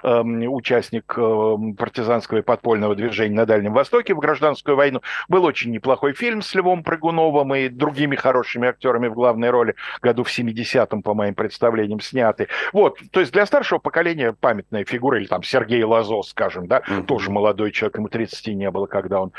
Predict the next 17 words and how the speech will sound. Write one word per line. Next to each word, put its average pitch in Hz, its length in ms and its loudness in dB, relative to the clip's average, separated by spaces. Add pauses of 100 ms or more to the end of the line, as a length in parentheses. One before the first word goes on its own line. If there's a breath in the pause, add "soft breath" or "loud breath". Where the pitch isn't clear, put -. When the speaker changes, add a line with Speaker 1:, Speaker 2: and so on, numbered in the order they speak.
(200 loud breath)
Speaker 1:
э, 113 280 4
погиб. 117 340 0 (220 loud breath)
Вот, 185 260 4 (160 loud breath)
вот 233 220 2
это, 277 340 6 (320)
так 196 160 0
сказать, - 320 -2
это 233 240 4
работает 208 440 2 (100)
на 170 100 4
определенный 175 680 2
слой. 123 340 0
Это 208 320 4
на 170 260 4
юношу, 196 600 0
обдумывающему 160 920 0
житье 131 460 0